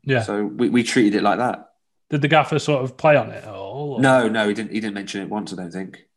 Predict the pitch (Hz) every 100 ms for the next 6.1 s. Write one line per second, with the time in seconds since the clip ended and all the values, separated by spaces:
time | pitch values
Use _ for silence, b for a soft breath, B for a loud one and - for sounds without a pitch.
0 | _ - 101 101 104 98 92 95 92 95
1 | 92 _ _ 139 117 98 _ _ _ _
2 | _ _ 139 147 151 151 123 - 151 165
3 | 156 143 131 143 147 139 151 - 143 120
4 | - 156 - 135 113 _ _ - 117 110
5 | 98 123 123 123 117 110 110 131 - -
6 | -